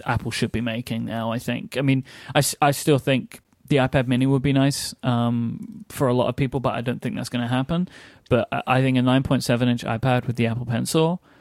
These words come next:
would, would do really good for a lot of people, like, a lot of people, not even just the education crowd.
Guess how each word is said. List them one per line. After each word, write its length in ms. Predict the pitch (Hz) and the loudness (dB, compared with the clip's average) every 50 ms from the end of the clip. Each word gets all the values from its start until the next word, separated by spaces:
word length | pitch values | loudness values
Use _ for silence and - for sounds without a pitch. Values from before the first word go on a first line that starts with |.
| _ _ _ _ _ _ _ _ _ _ | _ _ _ _ _ _ _ _ _ _
would, 280 | 156 160 143 139 - - - - | 0 2 4 4 2 0 -6 0
would 200 | 147 147 147 117 | 2 2 2 2
do 320 | 113 147 143 143 143 139 135 | 2 2 4 4 4 4 2
really 500 | 123 127 135 139 156 160 156 143 143 131 | 2 0 2 4 6 6 6 4 2 2
good 220 | 120 160 156 143 | 4 4 4 4
for 160 | - - 127 | 4 0 0
a 60 | 123 120 | 0 2
lot 180 | 120 131 131 - | 2 2 0 0
of 60 | - | 0
people, 320 | - 135 123 - 156 160 123 | -2 -2 0 2 2 2 2
like, 120 | 127 120 | 0 0
a 60 | - 120 | 0 2
lot 160 | 131 131 - | 2 2 2
of 80 | 120 | 0
people, 260 | - 123 113 - - 117 | -2 -4 -6 -6 -4 -2
not 200 | 117 123 127 - | 0 0 0 2
even 240 | - 131 123 123 120 | 0 0 0 0 0
just 220 | 113 120 110 - - | -2 -2 -4 -4 -4
the 100 | 117 117 | -4 -4
education 480 | 113 - 113 - 117 120 - - 120 | -4 -6 -6 -6 -6 -4 -4 -6 -8
crowd. 360 | - - 113 113 104 - - | -6 -4 -4 -4 -4 -6 -10